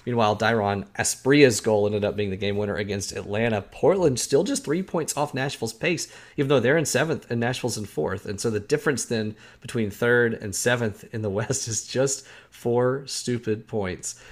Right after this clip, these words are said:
Um, so, so I'll ask you, I think L A Galaxy would seem to be the team that's poised to maybe jump into that playoff race.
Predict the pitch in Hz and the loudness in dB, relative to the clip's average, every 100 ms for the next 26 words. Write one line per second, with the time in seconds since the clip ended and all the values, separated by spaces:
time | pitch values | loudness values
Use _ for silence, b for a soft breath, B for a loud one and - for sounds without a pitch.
0 | B B - 110 101 95 - 143 120 139 | B B -2 2 2 -2 -2 0 0 2
1 | 170 160 - 143 107 104 143 110 151 143 | 6 4 4 0 2 2 2 6 6 8
2 | 131 131 117 135 117 - 117 110 110 104 | 6 4 0 -4 -4 -4 -4 -4 -6 -6
3 | 98 110 101 95 92 - - 104 98 104 | -6 -6 -6 -6 -8 -8 -2 -2 -2 -4
4 | 101 101 98 - 104 98 104 98 95 - | -4 -4 -4 -4 -4 -4 -4 -2 -4 -4
5 | 101 95 90 - 87 87 - | -4 -2 -4 -4 -6 -6 -6